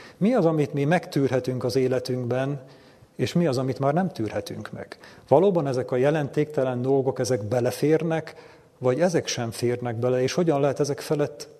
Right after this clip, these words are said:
győzni? Felolvasok egy igeszakaszt a Máté evangéliuma ötödik fejezetéből, a Krisztus hegyi beszédéből. Máté öt negyvennégytől olvasom az igét a negyvennyolcadik tehát a ne-,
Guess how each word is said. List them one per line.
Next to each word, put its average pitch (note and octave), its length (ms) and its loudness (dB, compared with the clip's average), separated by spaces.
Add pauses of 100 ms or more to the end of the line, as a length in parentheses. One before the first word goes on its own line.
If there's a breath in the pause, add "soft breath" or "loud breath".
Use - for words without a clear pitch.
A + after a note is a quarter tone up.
(180)
győzni? A2+ 640 0 (760 loud breath)
Felolvasok E3+ 640 4
egy C3+ 140 -2
igeszakaszt C#3+ 580 0
a B2+ 40 0
Máté D3+ 340 2
evangéliuma B2+ 600 0
ötödik A#2+ 300 0
fejezetéből, B2+ 720 0
a A#2 60 -2
Krisztus - 560 -2 (380)
hegyi A#2+ 220 4
beszédéből. A#2+ 1040 -2 (760)
Máté C#3+ 480 2 (360 loud breath)
öt D#3 240 2
negyvennégytől C3 920 0
olvasom B2 440 2
az A#2 140 -2
igét B2 380 0 (260)
a A#2+ 320 0
negyvennyolcadik A#2+ 1120 -2 (100)
tehát A#2+ 200 0
a C3+ 220 -4 (160)
ne-, C#3 120 0